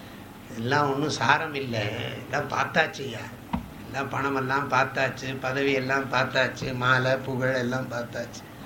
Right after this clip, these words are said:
ஒண்ணும் கிடையாது" அப்படின்னு சொல்லி உண்மையை உணரணுங்கிற எண்ணம் ரொம்ப நாளைக்கு அப்புறம் தான் வருதான். அதனால சொல்றார்,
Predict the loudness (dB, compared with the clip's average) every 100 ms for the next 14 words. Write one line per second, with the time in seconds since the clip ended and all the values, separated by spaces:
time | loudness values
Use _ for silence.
0 | -14 -14 -12 -6 -4 -2 -2 -4 -2 0
1 | 0 0 -2 -12 -16 -16 -16 -16 -16 -16
2 | -14 -2 -2 0 -4 -2 -2 -2 -2 -2
3 | -2 2 4 4 2 4 4 4 4 0
4 | 0 0 2 0 2 2 2 0 -4 -6
5 | -8 -12 -12 -14 -12 -4 2 6 6 6
6 | 4 2 0 0 0 0 -2 -4 -10 -14
7 | -14 -14 -14 -14 -14 -16 -16 -16 -14 -14
8 | -16 -16 -14 -14 -14 -16 -8 0 4 6
9 | 4 4 4 4